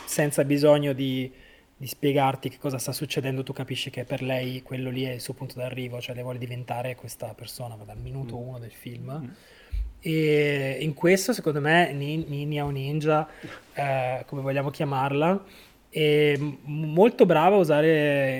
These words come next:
Speaker 1: in generale il linguaggio cinematografico, tutto ciò che è linguaggio non verbale, perché è un film che dice un sacco di cose, ma, eh,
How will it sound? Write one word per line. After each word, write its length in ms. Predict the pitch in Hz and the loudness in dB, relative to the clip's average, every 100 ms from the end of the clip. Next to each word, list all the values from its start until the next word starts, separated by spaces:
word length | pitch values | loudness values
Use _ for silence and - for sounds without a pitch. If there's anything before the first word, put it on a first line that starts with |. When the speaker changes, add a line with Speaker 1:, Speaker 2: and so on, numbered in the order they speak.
| 120 | -6
Speaker 1:
in 240 | 139 135 | -10 -8
generale 460 | 143 151 147 160 175 | -4 -2 0 2 2
il 60 | |
linguaggio 240 | 160 139 139 | 2 0 -2
cinematografico, 800 | 165 143 135 147 - 196 202 214 - 135 | -4 -2 -2 -2 -2 2 4 4 0 -12
tutto 320 | - 143 - 151 | -12 -12 -4 -2
ciò 200 | - 143 | 0 0
che 120 | 160 | 0
è 20 | |
linguaggio 380 | 147 143 139 143 | 0 0 -2 -4
non 160 | 143 | -4
verbale, 640 | 143 143 139 139 143 156 175 | -4 -4 0 0 2 2 2
perché 300 | 156 139 - | 0 -6 -6
è 20 | |
un 80 | 135 | -8
film 380 | 135 147 139 135 | -6 -4 -4 -6
che 400 | - 151 143 131 - - _ _ _ _ - - _ - - | -2 0 0 -2 -12 -20 _ _ _ _ -20 -20 _ -20 -18
dice 340 | 156 156 180 190 | -8 -4 0 2
un 40 | |
sacco 280 | 175 170 175 | 2 0 2
di 100 | 165 | 2
cose, 380 | - 190 208 233 | 4 4 4 4
ma, 340 | 175 165 151 | 4 4 0
eh, 120 | 151 | -4